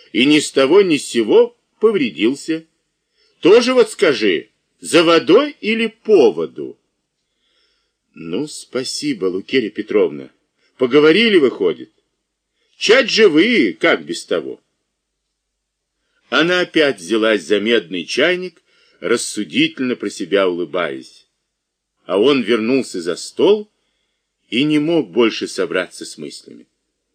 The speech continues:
Ему вдруг вспомнились стихи,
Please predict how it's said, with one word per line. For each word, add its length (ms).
Ему 400
вдруг 240
вспомнились 680
стихи, 680